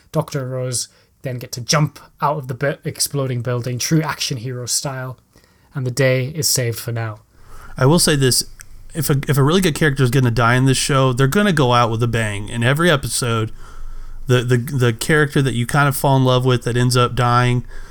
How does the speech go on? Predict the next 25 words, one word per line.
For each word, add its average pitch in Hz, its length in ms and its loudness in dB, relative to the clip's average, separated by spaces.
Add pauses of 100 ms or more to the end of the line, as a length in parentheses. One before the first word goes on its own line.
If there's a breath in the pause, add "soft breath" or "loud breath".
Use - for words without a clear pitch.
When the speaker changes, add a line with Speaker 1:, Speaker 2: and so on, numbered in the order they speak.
(300 loud breath)
Speaker 2:
it's - 200 0
not 135 200 4
just, 127 240 2
like, 139 120 2
a 135 100 0
quick 135 380 0 (220)
thing, 127 460 2
it's 113 160 -2
always 123 280 2
something 120 440 0
theatrical. 120 760 -2
So 131 360 0 (160)
Speaker 1:
Mm. 117 320 -2
Speaker 2:
at 139 80 4
least, 185 240 4
you 170 80 0
know, 135 120 2
she 151 160 0
went 180 160 4
out 156 100 2
with 143 100 4
a 131 40 6
bang. 123 360 2
It's 120 160 0
memorable. 127 560 2